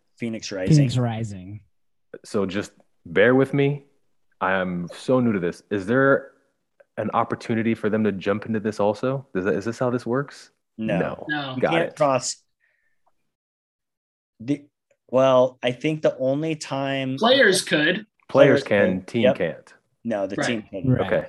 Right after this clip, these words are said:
Speaker 1: Team couldn't. No.
Speaker 2: It would be like the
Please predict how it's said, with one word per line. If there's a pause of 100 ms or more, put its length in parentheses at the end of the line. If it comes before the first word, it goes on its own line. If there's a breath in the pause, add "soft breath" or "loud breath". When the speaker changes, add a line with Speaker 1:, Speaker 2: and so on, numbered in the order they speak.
(160)
Speaker 1:
Team
couldn't. (140)
No.
Speaker 2:
It
would
be
like (2000)
the